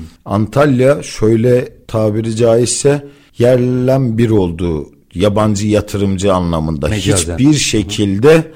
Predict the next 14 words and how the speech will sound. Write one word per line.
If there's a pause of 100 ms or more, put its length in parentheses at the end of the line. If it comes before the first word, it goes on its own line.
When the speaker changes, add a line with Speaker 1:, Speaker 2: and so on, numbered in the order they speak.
(140)
Speaker 1:
alışveriş
yapmadı.
Tamamen
kesti. (100)
Hatta
biz
orada
satış
ofisini
aldığımızda (100)
hep
o
pazarlara
yöneldiğimizde